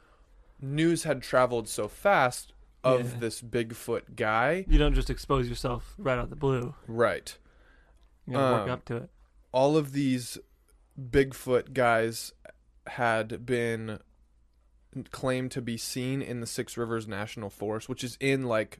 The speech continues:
Speaker 1: Pacific Northwest. <clears throat> It's really northern California, but we consider it,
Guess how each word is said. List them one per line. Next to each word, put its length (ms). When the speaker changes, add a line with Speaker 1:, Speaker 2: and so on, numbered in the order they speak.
Speaker 1:
Pacific 480
Northwest. 800
<clears throat> 460
It's 260
really 520
northern 580
California, 840
but 160
we 140
consider 500
it, 180